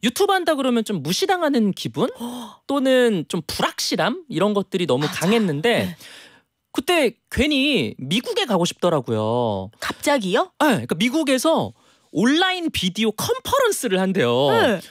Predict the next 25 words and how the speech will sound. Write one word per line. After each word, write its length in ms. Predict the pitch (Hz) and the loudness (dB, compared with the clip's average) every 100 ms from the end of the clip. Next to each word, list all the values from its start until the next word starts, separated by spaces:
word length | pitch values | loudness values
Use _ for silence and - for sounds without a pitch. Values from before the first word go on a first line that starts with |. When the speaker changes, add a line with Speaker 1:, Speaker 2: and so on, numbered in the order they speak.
| - | -8
Speaker 1:
한국에는 540 | - 403 403 381 339 | -4 -2 -2 -2 -4
전혀 320 | 269 202 233 302 | -2 -2 2 2
없는 340 | 185 214 202 | 2 0 0
일인데 400 | 156 147 147 277 | -2 -2 -2 -2
Speaker 2:
네. 240 | 403 349 185 - - 254 | 2 2 0 -4 -2 0
Speaker 1:
"야, 100 | 240 | 0
그러면은 480 | - 247 240 226 214 | 0 0 2 2 0
미국 240 | 165 269 - | -2 -4 0
가서 420 | 220 185 180 175 | 0 2 2 2
내가 240 | 143 220 | 2 0
하는 220 | 262 254 233 | 0 0 0
일이 120 | 190 | 0
얼마나 240 | 156 180 | 0 0
대단한 440 | 170 - 269 269 233 | -2 -2 -2 0 0
일인지 260 | 202 196 | 2 2
한번 260 | 202 185 156 | 2 0 -2
보고 280 | - 247 294 | 0 2 2
오자." 320 | 254 247 - 147 | 2 -2 -4 -8
약간 220 | - 143 | -4 -2
이런 200 | 151 175 | -2 -2
생각이 380 | 202 202 185 170 | -2 0 -2 -2
들어서 420 | - 123 262 415 - - - | -2 0 0 -2 -6 -20 -10
갔더니 600 | - - _ 311 311 339 | -6 -6 _ 0 2 0
실제로 560 | 339 370 349 339 311 302 | -2 -4 -2 0 2 4
막 300 | 277 220 | 4 2